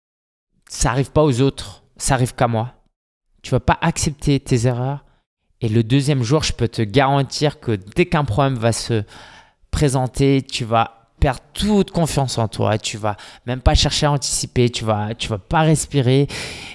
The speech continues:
et tu vas être co-, complètement détruit. Et la pire chose qui puisse t'arriver, c'est de tout abandonner. Donc, accepte les erreurs. Peut-être que tu t'inspires de gens qui réussissent, ok ? Moi, je partage de temps en temps mes erreurs. Je peux pas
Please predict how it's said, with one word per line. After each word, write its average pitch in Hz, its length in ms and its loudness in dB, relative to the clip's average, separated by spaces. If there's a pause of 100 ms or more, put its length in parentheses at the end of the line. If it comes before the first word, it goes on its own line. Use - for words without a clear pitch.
(240)
et 127 60 0
tu - 120 -6
vas 123 60 2
être - 160 -4
co-, 180 180 2 (160)
complètement 147 420 2
détruit. 139 480 2
Et 131 60 -2
la 123 140 2
pire 151 200 -2
chose - 220 0
qui - 120 -12
puisse - 200 -8
t'arriver, 120 580 0
c'est - 200 0
de 98 140 -4
tout - 260 -2 (100)
abandonner. 104 560 0 (280)
Donc, 147 240 2 (400)
accepte - 720 -2
les 151 280 8
erreurs. 165 380 6 (460)
Peut-être 233 180 4
que 220 100 2
tu 202 200 -4
t'inspires 185 520 2
de 135 220 2
gens 170 220 2
qui - 160 0
réussissent, 180 720 2 (140)
ok ? 135 180 2 (320)
Moi, 226 100 4
je - 60 -2
partage 240 420 2
de 202 120 4
temps 190 260 0
en 190 80 2
temps 190 180 0
mes 175 220 4
erreurs. 185 300 4
Je - 80 -6
peux 165 100 0
pas - 240 -4